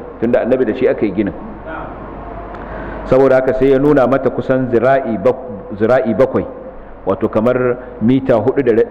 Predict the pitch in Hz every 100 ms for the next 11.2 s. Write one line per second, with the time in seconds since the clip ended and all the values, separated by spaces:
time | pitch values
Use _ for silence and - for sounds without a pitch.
0 | 104 104 92 101 101 107 90 104 - 101
1 | - - - - - - - - 120 -
2 | 131 135 - - 123 120 117 127 131 143
3 | 127 120 156 156 143 - - 139 139 156
4 | 156 120 127 107 - - - - 160 160
5 | - 143 151 - - - 117 127 117 107
6 | 92 - - - 131 139 127 127 113 113
7 | 170 185 190 147 147 143 127 135 139 139
8 | 131 127 127 123 107 156 135 147 143 135
9 | 147 131 160 170 160 - - - - 120
10 | 113 110 131 117 113 107 104 95 87 87
11 | 90 90